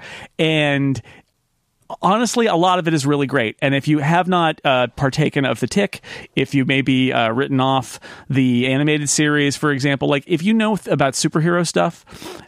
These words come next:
I, you, you owe it your, to yourself and th-, th-, to watch them. So we're gonna talk about them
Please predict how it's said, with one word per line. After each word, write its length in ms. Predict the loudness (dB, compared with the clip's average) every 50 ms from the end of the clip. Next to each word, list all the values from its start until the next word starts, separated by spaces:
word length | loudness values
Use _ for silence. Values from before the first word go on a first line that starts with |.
| _ _ _ _ _ _
I, 100 | -14 -6 -2
you, 180 | 0 0 0 2
you 220 | 2 2 2 2
owe 120 | 2 2 0
it 80 | 0
your, 140 | 0 0 -2 -2 -6 -2
to 120 | 0 2
yourself 400 | 2 2 2 2 2 0 2 0
and 140 | 0 0 0
th-, 100 | 0 -2
th-, 220 | -6 -6 -8 -10 -10 -2 0
to 80 | 2
watch 280 | 2 2 2 2 0 -2
them. 180 | -4 -4 -4 -2
So 140 | 0 0
we're 140 | 0 2 0
gonna 140 | 0 0 0
talk 220 | 2 0 0 0
about 220 | 0 -2 -2 -2 -2
them 160 | -6 -8